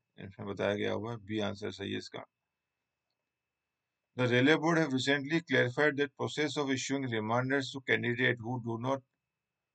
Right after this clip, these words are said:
turn up following issue of the offer of appointment may be completed within time limit। इसमें कहा गया है कि कोई भी जो हमारे offer of appointment भेजते हैं कैंडिडेट्स को आरआरबी में सिलेक्शन के बाद, जब उनका फाइनल सिलेक्शन हो जाता है, तो हम, अ, डिवीजन को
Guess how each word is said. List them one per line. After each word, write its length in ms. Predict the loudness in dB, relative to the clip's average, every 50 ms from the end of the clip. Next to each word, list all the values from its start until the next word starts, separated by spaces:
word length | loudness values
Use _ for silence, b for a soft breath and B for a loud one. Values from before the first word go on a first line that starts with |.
| _ _ 4 6
turn 260 | 6 6 6 4 2
up 180 | 2 2 0 -2 _ _ _ _ _ -4 0
following 320 | 0 2 2 2 0 -2 -2 -4 -4 -4
issue 280 | -2 -2 0 2 2
of 220 | 2 2 0 -2 -4
the 160 | -6 -6 -6 -6 _ -4
offer 340 | 0 0 0 0 0 0 0
of 120 | 0 0
appointment 320 | 0 -2 -2 -2 -2 -2 0 0
may 140 | -2 0 0
be 100 | -2 -2 -2
completed 340 | -6 -4 -2 -2 0 0 -2
within 320 | -4 -6 -8 -6 -6 -4 -4
time 420 | -4 -6 -10 _ -2 -2 -2 -2
limit। 240 | -4 -8 -8 -10 -12 _ _ _ b b b b b b b b b b b b b _
इसमें 240 | -4 0 2 6 10
कहा 140 | 12 12 12
गया 200 | 12 10 8 8
है 60 | 6
कि 240 | 6 4 2 2 2
कोई 300 | 2 2 4 6 6 6
भी 260 | 4 2 0 0 -2
जो 220 | -2 0 4 4 6
हमारे 380 | 6 6 6 6 6 6 6
offer 240 | 6 6 6 6 6
of 20 |
appointment 360 | 6 6 6 4 2 -4 -2 -2
भेजते 280 | -4 -6 -4 -4 -2
हैं 160 | 0 0 0
कैंडिडेट्स 500 | 2 2 0 2 2 4 4 2 2 2
को 60 | 2 2
आरआरबी 400 | 4 4 4 2 0 -2 -4 -4
में 140 | -4 -6
सिलेक्शन 400 | -4 -2 -2 -2 -2 -2 -6 -6
के 100 | -4 -4
बाद, 300 | 0 4 4 4 4 2 -4 _ _ _ _ -6
जब 100 | -4 -4
उनका 220 | -2 -2 -4 -6 -6
फाइनल 340 | -2 -2 -2 0 0 -2 -2
सिलेक्शन 340 | 0 -2 -2 -2 -2 -4
हो 140 | -4 -2 -2
जाता 260 | -2 -2 0 0 0
है, 60 | 0 0
तो 120 | -2 -4
हम, 160 | -6 -6 -10 -14 _ _ _
अ, 60 | -10
डिवीजन 440 | -6 -4 -2 -2 0 0 0 0 -2
को 180 | -2 -2 -4